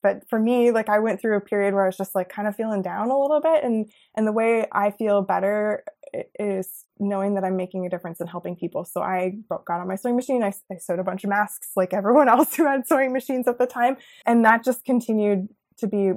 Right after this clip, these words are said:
my kind of passion and my obsession over the course of the last year and a half in terms of, eh, like, a, a good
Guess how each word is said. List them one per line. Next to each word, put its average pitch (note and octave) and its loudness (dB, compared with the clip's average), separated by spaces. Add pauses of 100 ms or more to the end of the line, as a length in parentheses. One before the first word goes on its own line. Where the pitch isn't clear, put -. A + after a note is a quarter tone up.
(140)
my F#3 -2
kind F#3+ -10
of F#3 -12
passion D4+ -4
and A#3 2
my G#3 -2
obsession G3 -4
over F#3 0
the F#3 2
course F#3 -8
of F#3 -8
the - -
last F3 -6
year F#3 -4
and F3+ -6
a F3 -16
half F3+ -8
in F3+ -4
terms F3+ -6
of, F3+ 2 (640)
eh, - -10 (560)
like, G3 -2 (180)
a, G#3 -2 (100)
a G3+ 0
good G3+ -2